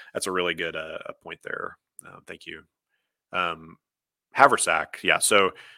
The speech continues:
uh, we're a little tighter on time today, but, um, so apologies if we don't get to your question, 'cause there, it is bursting.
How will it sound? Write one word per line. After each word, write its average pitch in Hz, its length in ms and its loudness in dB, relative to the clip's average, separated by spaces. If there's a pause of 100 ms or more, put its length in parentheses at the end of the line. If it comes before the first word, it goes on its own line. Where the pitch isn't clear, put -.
(120)
uh, 95 380 6 (100)
we're 117 140 0
a 123 40 4
little 131 160 4
tighter 123 300 8
on 110 80 2
time 113 280 0
today, 117 400 0 (120)
but, 95 420 0
um, 85 580 -6
so 87 480 -2 (100)
apologies 104 480 4
if 92 100 -10
we 98 80 -2
don't 90 160 -4
get 90 140 -4
to - 120 -12
your 87 120 -4
question, 87 640 -8
'cause 85 160 -14
there, 87 240 -6
it 101 120 -2
is 87 140 -10
bursting. 80 680 -10